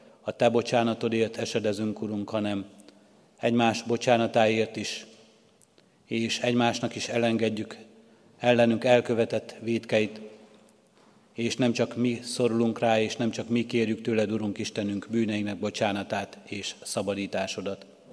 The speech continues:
Add, Urunk, hogy ez a lélek munkálkodjon bennünk. Ezért a lélekért adunk hálát, amely így tud ebben a világban megmozdítani minket,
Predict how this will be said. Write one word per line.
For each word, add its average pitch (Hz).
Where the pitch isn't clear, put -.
Add, 117
Urunk, 117
hogy 120
ez 117
a 113
lélek 104
munkálkodjon 104
bennünk. 98
Ezért 117
a 120
lélekért 110
adunk 104
hálát, 101
amely 113
így 120
tud 113
ebben 117
a 110
világban 113
megmozdítani 120
minket, 120